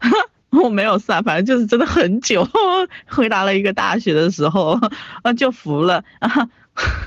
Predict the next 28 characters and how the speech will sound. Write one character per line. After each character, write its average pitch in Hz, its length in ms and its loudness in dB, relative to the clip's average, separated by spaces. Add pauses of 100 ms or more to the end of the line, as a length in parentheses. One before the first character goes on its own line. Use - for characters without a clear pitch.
(400)
我 190 80 0
妈 247 180 2
问 302 160 2
他 269 160 2 (140)
：“啊， 262 160 0
要 277 140 2
想 190 200 0
那 226 80 2
么 427 60 -2 (100)
久 196 160 -2
啊？” 131 200 0 (180)
<laughs> 220 240 2 (180)
他 247 140 0
还 240 120 4
回 214 120 2
答 202 100 0 (220)
：“我， 196 180 0 (120)
我 180 120 0
在 240 120 0
想 - 180 -2
要 208 100 0
怎 208 120 -4
么 170 100 0
回 185 220 0
答。” 196 320 0 (840)
<sighs> - 380 -18
服 - 220 -2
了。 196 240 -2